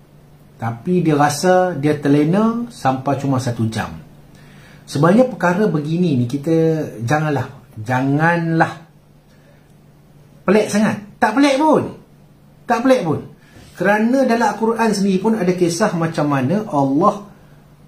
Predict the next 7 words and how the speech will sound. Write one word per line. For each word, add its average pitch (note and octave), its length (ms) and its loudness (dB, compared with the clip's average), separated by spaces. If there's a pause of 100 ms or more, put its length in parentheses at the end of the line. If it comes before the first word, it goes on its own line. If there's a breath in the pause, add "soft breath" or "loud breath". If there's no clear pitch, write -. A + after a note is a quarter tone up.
(340)
apa C#3 260 -4 (100)
ni, G3+ 180 -2 (320)
uh, A#2+ 720 -4
macam C#3+ 320 0
mana F#3 160 2
Allah E3 560 2
menidurkan F3 1040 2